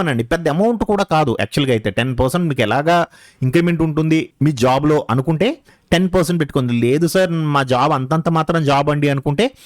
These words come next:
ఫైవ్ పర్సెంటే పెట్టుకోండి. ఫైవ్ పర్సెంట్ పెట్టుకుని ఏది స్టెప్ అప్ ఇయర్లీ, ఇయర్లీ మీరు కట్టే సిప్ అమౌంట్ ఏదైతే ఉంటుందో దాని మీద ఒక ఫైవ్ పర్సెంట్, ఫైవ్ పర్సెంట్ పెట్టి నేను క్యాలిక్యులేట్ చేశాను చూడండి,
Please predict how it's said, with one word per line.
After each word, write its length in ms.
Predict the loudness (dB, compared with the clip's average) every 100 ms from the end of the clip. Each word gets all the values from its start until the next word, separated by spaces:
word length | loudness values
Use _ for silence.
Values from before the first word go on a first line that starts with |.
| -20 _ -8
ఫైవ్ 220 | -2 -2 0
పర్సెంటే 320 | 0 0 0 0
పెట్టుకోండి. 360 | 0 0 0 -4 -12 -2
ఫైవ్ 180 | 0 2 0
పర్సెంట్ 280 | 0 0 -2
పెట్టుకుని 360 | -2 0 0 0 -4 _ _ -20 _ 0
ఏది 140 | 2 2 0
స్టెప్ 200 | -2 -2
అప్ 140 | -2 -2 2
ఇయర్లీ, 300 | 2 2 2 2
ఇయర్లీ 280 | 0 -2 -4 -8 _ _ 0
మీరు 140 | 0 0 -2
కట్టే 360 | -4 _ 0 0 -4 -6 -2
సిప్ 380 | -2 -2 _ -4 -2 0
అమౌంట్ 260 | 2 2 0
ఏదైతే 240 | 0 0 0
ఉంటుందో 260 | -2 0 0 0 0
దాని 220 | 0 0
మీద 140 | 0 0 -2 -8 _ -20 -6 -2
ఒక 80 | 0 0
ఫైవ్ 200 | 0 0 2
పర్సెంట్, 300 | 0 0 -6 -4 0
ఫైవ్ 160 | 0 0
పర్సెంట్ 280 | 0 0 -2
పెట్టి 160 | -2 0 -2
నేను 120 | 0
క్యాలిక్యులేట్ 380 | 0 0 -2 -2 -2
చేశాను 280 | -2 -4 -6 _ _ -2
చూడండి, 320 | 0 2 0